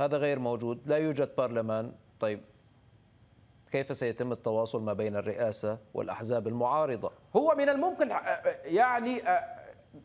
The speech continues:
Speaker 2: من الممكن لمنظمات المجتمع المدني والأحزاب السياسية المعارضة أن تجتمع على نفس الطاولة وأن تقدم بدائل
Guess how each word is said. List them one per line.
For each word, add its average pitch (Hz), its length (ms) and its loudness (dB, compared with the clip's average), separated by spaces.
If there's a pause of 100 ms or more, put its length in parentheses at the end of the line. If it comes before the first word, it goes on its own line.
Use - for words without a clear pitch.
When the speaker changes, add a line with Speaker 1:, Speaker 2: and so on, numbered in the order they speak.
(1600)
Speaker 2:
من 147 160 0
الممكن 247 520 2
لمنظمات 247 600 4
المجتمع 214 500 2
المدني 233 420 2
والأحزاب 208 480 2
السياسية 202 680 0
المعارضة 208 600 4 (300)
أن 208 280 2
تجتمع 233 580 4
على 165 240 4
نفس 180 340 -2
الطاولة 190 720 4
وأن 185 480 2
تقدم 196 600 2
بدائل 202 600 2